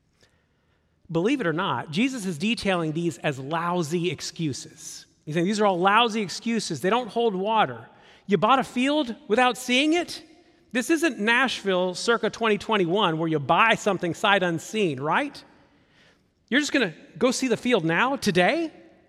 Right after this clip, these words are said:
on the day of the feast? Today is the day you gotta go see your field."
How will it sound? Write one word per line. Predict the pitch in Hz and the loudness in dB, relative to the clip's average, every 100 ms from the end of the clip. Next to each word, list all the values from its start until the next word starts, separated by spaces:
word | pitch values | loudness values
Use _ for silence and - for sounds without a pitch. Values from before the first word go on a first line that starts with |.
| _ | _
on | 208 214 | 2 4
the | |
day | 202 240 | 4 4
of | |
the | 220 | 0
feast? | - 262 294 - | 0 0 0 -2
Today | 214 240 | 2 2
is | 269 | 2
the | 202 | 0
day | 180 160 | 2 2
you | 160 | 2
gotta | 160 151 | 0 0
go | 147 | -2
see | - | -2
your | 151 | -2
field." | 139 165 123 110 | -4 -4 -6 -8